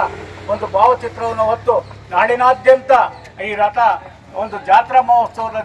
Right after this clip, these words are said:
ಜಾಗೃತಿಯನ್ನು ಮೂಡಿಸುವಂಥ ಕೆಲಸವನ್ನು ಮಾಡ್ತಾ ಇದೆ. ಇಂಥ ನೇತೃತ್ವವನ್ನ ನಮ್ಮ ದಾವಣಗೆರೆಯ ಜಿಲ್ಲೆಯ ಶರಣ ಸಾಹಿತ್ಯ ಪರಿಷತ್ನ ಎಲ್ಲ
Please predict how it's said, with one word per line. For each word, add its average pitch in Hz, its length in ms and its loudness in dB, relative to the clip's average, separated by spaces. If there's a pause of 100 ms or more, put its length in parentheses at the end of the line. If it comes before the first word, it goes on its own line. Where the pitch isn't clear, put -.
ಜಾಗೃತಿಯನ್ನು 226 600 -2
ಮೂಡಿಸುವಂಥ 214 440 -10 (100)
ಕೆಲಸವನ್ನು 202 400 -6
ಮಾಡ್ತಾ 202 360 -2
ಇದೆ. 240 120 0 (480)
ಇಂಥ 226 140 -4 (180)
ನೇತೃತ್ವವನ್ನ 466 680 2 (540)
ನಮ್ಮ 226 200 -2 (220)
ದಾವಣಗೆರೆಯ 240 540 2 (160)
ಜಿಲ್ಲೆಯ 214 320 -4 (320)
ಶರಣ 220 220 0 (120)
ಸಾಹಿತ್ಯ 226 440 -2
ಪರಿಷತ್ನ 220 420 -8 (160)
ಎಲ್ಲ 220 160 -2